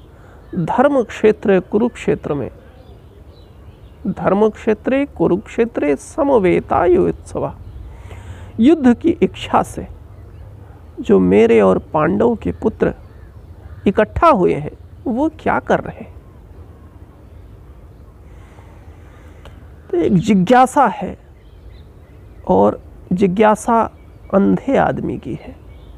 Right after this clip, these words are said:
जिज्ञासा अज्ञान से भरे हुए आदमी की है,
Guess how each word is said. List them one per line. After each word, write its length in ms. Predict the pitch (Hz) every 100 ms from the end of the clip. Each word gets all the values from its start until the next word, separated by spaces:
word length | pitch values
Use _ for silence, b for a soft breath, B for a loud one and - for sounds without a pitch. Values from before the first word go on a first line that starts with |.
| - - - - - - - - - - - - - - -
जिज्ञासा 520 | 202 196 214 226 -
अज्ञान 720 | 277 - 208 170 - 220 269 262
से 200 | - 185
भरे 320 | 170 175 247
हुए 200 | 208 165
आदमी 380 | 143 143 - -
की 160 | -
है, 200 | 185 -